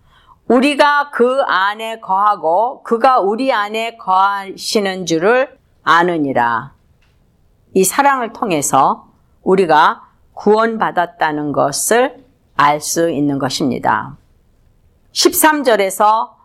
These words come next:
하나님이 우리에게 성령을 주셨기 때문에 또한 믿는 자들은 구원받은 것을 확신할 수 있죠.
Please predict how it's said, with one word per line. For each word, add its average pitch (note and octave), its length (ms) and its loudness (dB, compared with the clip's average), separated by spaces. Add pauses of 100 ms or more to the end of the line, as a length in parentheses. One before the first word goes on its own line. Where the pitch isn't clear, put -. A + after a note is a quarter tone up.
(260)
하나님이 B3+ 920 -2
우리에게 F#3 540 2
성령을 C4+ 680 0
주셨기 E3 520 -4
때문에 G#3 640 0 (260)
또한 F#3+ 520 0 (360)
믿는 F3 420 -2
자들은 D#3+ 720 -2 (300)
구원받은 D#3 600 0
것을 G3+ 540 -2 (340)
확신할 F3+ 640 -4
수 C3+ 420 -4 (320)
있죠. B2 520 -4